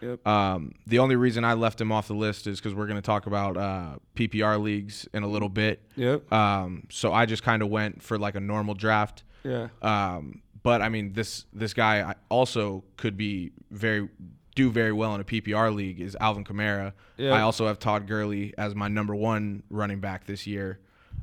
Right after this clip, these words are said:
Speaker 2: Uh, but I think Alvin Kamara is in for a huge year. He's got the first four games without Mark Ingram.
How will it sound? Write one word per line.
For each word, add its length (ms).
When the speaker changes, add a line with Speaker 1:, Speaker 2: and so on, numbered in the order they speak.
Speaker 2:
Uh, 260
but 180
I 100
think 160
Alvin 220
Kamara 260
is 100
in 100
for 160
a 60
huge 380
year. 260
He's 180
got 180
the 60
first 260
four 200
games 360
without 300
Mark 240
Ingram. 420